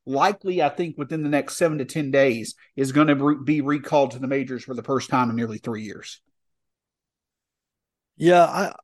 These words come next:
Speaker 2: I don't think I don't think they're just gonna let him die on the vine. Like, if it's very clear that he's not ready yet, then they'll send him back down. I mean, you know, part of it is command. Um, you know, he's just had trouble commanding the ball, um,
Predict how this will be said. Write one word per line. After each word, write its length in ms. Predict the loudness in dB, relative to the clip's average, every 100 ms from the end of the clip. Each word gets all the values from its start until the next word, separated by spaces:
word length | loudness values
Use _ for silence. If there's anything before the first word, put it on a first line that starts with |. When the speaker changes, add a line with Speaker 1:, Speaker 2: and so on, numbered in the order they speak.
| -2
Speaker 2:
I 140 | 4
don't 180 | 4 4
think 520 | 0 -2 -2 -8 -16 -18 _ _ _ _ _ _ _ 2
I 80 |
don't 120 | 2 4
think 140 | 4
they're 100 | 2
just 200 | 0 -4
gonna 120 | 0
let 120 | 0
him 100 | 0
die 220 | 0 -2 -2
on 100 | -6
the 60 |
vine. 420 | -8 -6 -6 -10 -14 _
Like, 160 | -14
if 120 | -6 -4
it's 160 | -2
very 440 | -2 -4 -2 -4 -6
clear 280 | -6 -4 -4
that 120 | -8
he's 220 | -12 -8
not 260 | -4 -4 -2
ready 220 | -4 -2
yet, 260 | -2 -2 -4 _
then 260 | -12 -10 -6
they'll 140 | -4
send 220 | -4 -8
him 60 | -6
back 220 | -8 -8
down. 300 | -10 -10 -12 -16
I 60 | -16
mean, 320 | -12 -12 -14 _ -20 -20 -20 _ -6
you 80 | -4
know, 160 | -4 -8 _
part 180 | 2 4
of 100 | 6
it 80 | 4
is 180 | 2 -2
command. 600 | -6 -4 -2 -2 -4 -12 _ _ -16
Um, 580 | -12 -10 -8 -10 -12 -18 _ _ _ _ -14
you 60 |
know, 120 | -12 -10
he's 180 | -8 -6
just 160 | -4
had 180 | -4 -8 -6
trouble 480 | -6 -4 -6 -8 -12 -16
commanding 500 | -10 -6 -4 -6 -8
the 80 | -8
ball, 400 | 0 0 0 -4 _ _ -20 _ _ _
um, 580 | -12 -10 -8 -8 -8 -12